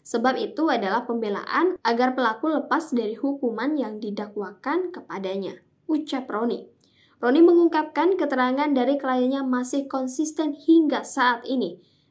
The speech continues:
Barada E, tegas dia, diperintah oleh Ferdi Sambo untuk menembak Brigadir J, bukan menghajar.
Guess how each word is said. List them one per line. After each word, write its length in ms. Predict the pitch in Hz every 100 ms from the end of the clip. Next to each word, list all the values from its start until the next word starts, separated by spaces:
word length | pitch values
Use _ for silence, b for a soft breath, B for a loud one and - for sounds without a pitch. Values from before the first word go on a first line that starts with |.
| -
Barada 320 | 233 233 233
E, 320 | 262 339 339
tegas 400 | - 220 226 -
dia, 400 | 233 294 220 339 B B B
diperintah 720 | 220 208 214 220 277 254 -
oleh 240 | 220 240
Ferdi 320 | 240 320 302 339
Sambo 640 | - 262 247 294 277 -
untuk 400 | 339 339 339 302
menembak 680 | 254 247 240 262 262 233 -
Brigadir 580 | 233 226 202 208 202 202
J, 320 | 277 285 277
bukan 480 | 220 240 - 190 196
menghajar. 640 | 202 202 214 208 190 -